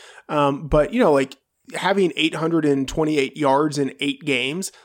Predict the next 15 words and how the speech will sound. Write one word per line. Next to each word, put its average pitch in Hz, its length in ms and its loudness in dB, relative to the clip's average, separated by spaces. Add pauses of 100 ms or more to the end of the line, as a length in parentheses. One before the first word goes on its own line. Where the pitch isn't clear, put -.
like, 175 120 -6
that's 294 200 0
pretty 285 220 4
good, 151 380 0 (320)
uh, 143 320 2
to 156 100 -4
do 147 140 0
that 139 180 2
as 139 220 0
a 131 80 -4
senior. 127 420 -8 (280)
And 160 200 0
as 156 180 0
a 160 60 4
junior, 156 500 2